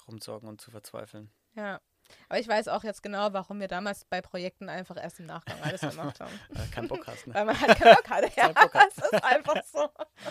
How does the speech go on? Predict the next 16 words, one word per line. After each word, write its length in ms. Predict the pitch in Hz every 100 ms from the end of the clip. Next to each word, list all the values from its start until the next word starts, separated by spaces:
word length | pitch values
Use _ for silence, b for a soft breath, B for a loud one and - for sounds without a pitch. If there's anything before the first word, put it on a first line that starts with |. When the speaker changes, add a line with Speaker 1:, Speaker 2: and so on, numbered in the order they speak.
| - -
Speaker 1:
<laughs> 680 | 151 - - - - -
Du 80 | 151
hast 120 | 165
vorhin, 320 | - 180 175 -
äh, 240 | 139 131
kurz 260 | - 151 156
erwähnt, 380 | 127 131 131
dass 160 | 127 120
du 60 | 127
noch 240 | 123 120
deine 380 | - 117 113 110
Fitnessziele 920 | - 147 - 120 - - - 139 127
so 120 | 117 117
und, 180 | 113
und, 260 | 117 113 110
äh, 540 | 107 107 104 101 104